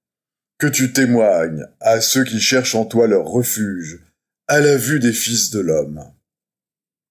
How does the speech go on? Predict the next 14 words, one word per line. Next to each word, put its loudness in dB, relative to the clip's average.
Fortifiez-vous, -2
et -2
que 2
votre 2
cœur 2
s'affermisse, -2
vous 0
tous -4
qui 2
espérez 0
en 2
l'Éternel. -4
La 2
Bible. -10